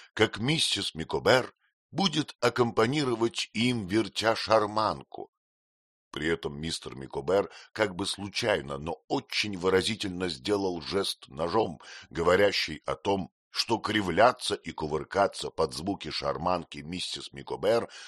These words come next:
его дети будут тогда, когда он с собой покончит. Здесь с убитым видом он снова принялся срезать корку с лимона.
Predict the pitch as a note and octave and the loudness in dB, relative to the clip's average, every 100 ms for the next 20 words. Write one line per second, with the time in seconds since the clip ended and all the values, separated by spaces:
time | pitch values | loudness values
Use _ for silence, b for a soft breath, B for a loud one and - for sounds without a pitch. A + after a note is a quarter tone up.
0 | B F2 G2+ A#2+ A2 A#2+ G2 F#2+ G#2 F#2+ | B -4 0 0 2 -2 -2 -4 -4 -4
1 | F2+ - E2 C#2 - A#2+ A#2+ B B B | -6 -2 -2 -2 0 0 0 B B B
2 | - G#2+ F2+ A2 A2 D#3 D#3+ C3+ - - | 0 0 2 0 2 0 0 0 -2 2
3 | B2+ A#2+ A#2 - A2 - B1 A1 - G1+ | 2 4 2 2 0 0 -6 -8 -14 -14
4 | - B B B - D#2 B1+ A#2+ C3 - | -20 B B B -6 -4 -2 0 2 0
5 | - - - - A2+ A2+ E2 D#3+ E3 - | -4 -10 -6 -2 0 -2 -2 -2 -2 -2
6 | C#3 A#2+ D#2 G#2 A2 D2 B1+ - E2 F#2+ | -4 -6 -6 -8 -6 -8 -14 -10 -8 -6
7 | F#2 - - D2+ C3+ C3 A#2+ F#2+ F#2+ F#2+ | -4 -4 -4 -2 0 0 -2 -4 -6 -4
8 | E2+ - G#2 - E2+ F2 G2 G2 - A2+ | -4 0 2 0 -4 -2 0 -2 -2 2
9 | G2+ - C2+ - D2 C#2 A#1 G1+ | 2 0 -10 -10 -8 -8 -10 -12